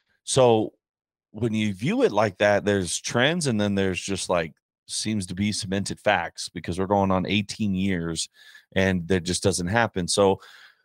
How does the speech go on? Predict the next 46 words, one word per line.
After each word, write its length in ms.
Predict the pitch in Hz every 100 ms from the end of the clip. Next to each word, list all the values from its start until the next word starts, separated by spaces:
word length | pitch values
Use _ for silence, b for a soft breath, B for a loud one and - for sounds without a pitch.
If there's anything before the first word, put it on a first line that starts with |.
| b _
if 200 | - 117
I'm 140 | 127 113
viewing 260 | 127 196
it 60 | 180
through 220 | - 135
that 320 | 127 131 117
lens, 440 | 113 113 110 110 -
obviously 360 | 104 104 120
the 80 | 101
Cowboys 500 | 117 101 101 101 87
won 160 | 101 101
it 80 | 80
last 460 | 98 98 101 -
year. 400 | 95 92 98 120 _ _ -
I, 200 | 110 117
I 120 | 113 117
wanna, 240 | 127 135
and 200 | 110 107
you 60 | 104
talk 240 | 104 98
about 160 | 98 87
a 60 |
newcomer 500 | 92 101 - 98 92
with 80 | 87
the 80 | -
question 340 | 117 123 -
you 80 | 87
asked, 300 | 85 87 - 92
I 40 |
think 300 | - 120 120
the 80 | 92
Philadelphia 640 | - 107 101 98 - 87
Eagles, 640 | - 101 98 92 87 - -
to 120 | 82
me, 540 | 82 87 98 127 165 b b b -
speak 440 | - - 123 113
to 160 | - 104
a 40 |
team 560 | 92 - 110 107 101 98
that's 560 | 92 92 - - - - _ _ _ -
gonna 460 | 117 113 107 95 85 _ _ _ _
cause 360 | - 98 95 85
the 60 |
most 280 | 87 82 -
problems. 500 | - 90 85 87 85
And, 240 | 92 87